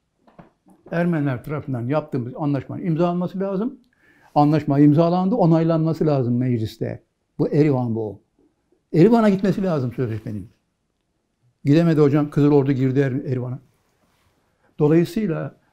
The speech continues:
Kazım Karabekir Paşa devlet adına kendisi imza attı Aleksandropol Anlaşması'na. Ermeniler her türlü şartları da kabul ederek çekilmek zorunda kalmışlar.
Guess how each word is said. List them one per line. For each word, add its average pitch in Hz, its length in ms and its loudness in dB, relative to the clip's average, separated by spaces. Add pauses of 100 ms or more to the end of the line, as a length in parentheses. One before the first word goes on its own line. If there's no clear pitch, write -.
(520)
Kazım 147 280 0
Karabekir 151 400 0
Paşa 147 440 -6
devlet 139 300 0
adına 175 340 -4
kendisi 147 520 -4
imza 123 340 -4
attı - 360 -18
Aleksandropol 117 580 -10
Anlaşması'na. 110 540 -20 (720)
Ermeniler 143 420 2
her 202 320 4
türlü 165 220 6
şartları 131 380 -4
da 120 80 -8
kabul 117 200 -8
ederek 120 300 -8 (200)
çekilmek 120 360 -6
zorunda 113 240 -10
kalmışlar. 113 420 -16